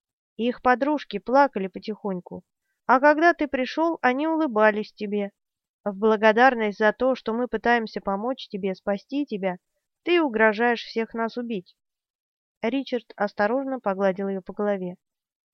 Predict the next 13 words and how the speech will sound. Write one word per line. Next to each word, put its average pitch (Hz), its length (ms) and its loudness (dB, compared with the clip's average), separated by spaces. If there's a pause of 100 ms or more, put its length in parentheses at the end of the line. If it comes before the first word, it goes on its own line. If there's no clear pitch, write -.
(120)
"Паша, 214 420 -2 (720)
я 269 320 2
никогда 254 560 0
не 208 120 -4
стану 196 360 -2
сестрой". 190 580 -8 (520)
Мне 320 260 2
достался 247 560 0
не 208 120 -4
мальчик, 220 440 -2
который 202 360 -2
хочет 208 360 -8
учиться, 202 500 -8